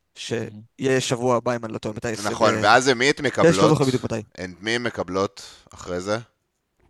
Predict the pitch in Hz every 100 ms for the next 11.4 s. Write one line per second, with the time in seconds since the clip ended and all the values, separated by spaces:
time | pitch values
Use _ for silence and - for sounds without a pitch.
0 | _ _ _ _ - 85 85 92 123 98
1 | 120 110 113 127 135 80 101 107 104 90
2 | 85 87 98 113 _ _ _ _ _ _
3 | _ _ _ _ _ _ _ _ 76 78
4 | 90 82 78 147 143 131 131 131 127 127
5 | 120 139 135 117 104 _ _ _ 127 123
6 | 123 123 113 110 101 _ _ _ 107 104
7 | 101 - 98 98 104 123 143 - - -
8 | - _ _ _ _ - 110 123 113 92
9 | - - - - _ - 80 - 90 87
10 | 87 87 87 107 - 120 98 92 90 90
11 | 110 123 120